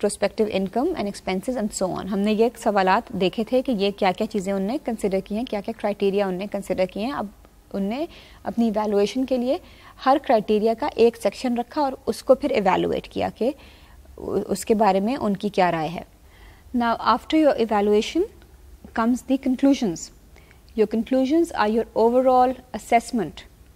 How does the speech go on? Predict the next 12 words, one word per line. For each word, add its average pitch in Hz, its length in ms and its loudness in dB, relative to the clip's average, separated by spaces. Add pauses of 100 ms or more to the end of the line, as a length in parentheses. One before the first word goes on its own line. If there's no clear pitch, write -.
(320)
of 220 140 2
the 220 100 0
feasibility 220 560 0
of 220 120 2
the 196 140 -4
courses 214 340 -2
of 220 80 -2
action 202 400 -6
that 202 140 -4
you 208 100 -12
have 208 140 -6
studied। 160 400 -4